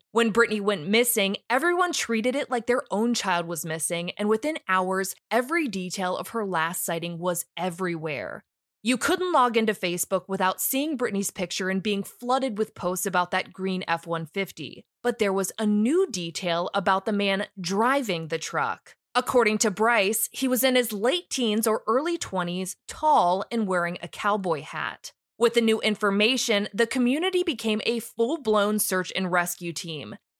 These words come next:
They divided and conquered, and as each area of their search was completed,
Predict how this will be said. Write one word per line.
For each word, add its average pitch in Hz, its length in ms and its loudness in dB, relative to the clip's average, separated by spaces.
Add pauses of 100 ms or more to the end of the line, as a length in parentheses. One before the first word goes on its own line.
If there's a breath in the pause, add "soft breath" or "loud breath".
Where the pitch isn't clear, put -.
(120)
They 269 140 4
divided 277 500 4
and 349 160 -2
conquered, 190 600 -2
and 226 160 2
as 220 220 -2
each 320 340 -4
area 214 260 4
of 185 140 -2
their 202 140 0
search 180 340 -4
was 180 140 -4
completed, 175 600 -6